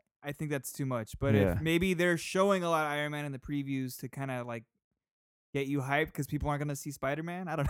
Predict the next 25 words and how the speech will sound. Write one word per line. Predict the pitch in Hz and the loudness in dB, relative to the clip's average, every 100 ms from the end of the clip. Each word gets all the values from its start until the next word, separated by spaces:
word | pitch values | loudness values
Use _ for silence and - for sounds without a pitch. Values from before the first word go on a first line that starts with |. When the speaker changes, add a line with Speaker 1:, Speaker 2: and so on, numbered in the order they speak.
| - | 0
Speaker 1:
<laughs> | - 202 | -4 0
know. | 131 | 4
Speaker 2:
Yeah, | 104 98 98 | 4 4 4
I | 110 | 6
don't | 123 | 10
know. | 123 | 12
Speaker 1:
I, | 117 208 | 12 10
I | |
don't | 214 | 8
know. | 170 | 6
Maybe | 139 202 240 226 | 6 10 10 8
just | 196 214 240 | 0 2 2
the, | 269 190 175 | -2 -6 -4
you | 202 | 4
know | 254 | 8
what | 262 | 8
it | 254 | 6
is? | 254 | 4
It's | 214 - | 2 -2
to | 190 | 0
hammer | 185 208 220 | 2 0 0
in | 226 | -2
the | 214 | -2
connection | 202 180 175 175 196 185 | -4 -2 -2 -2 -4 -4
that | 160 131 | -4 -8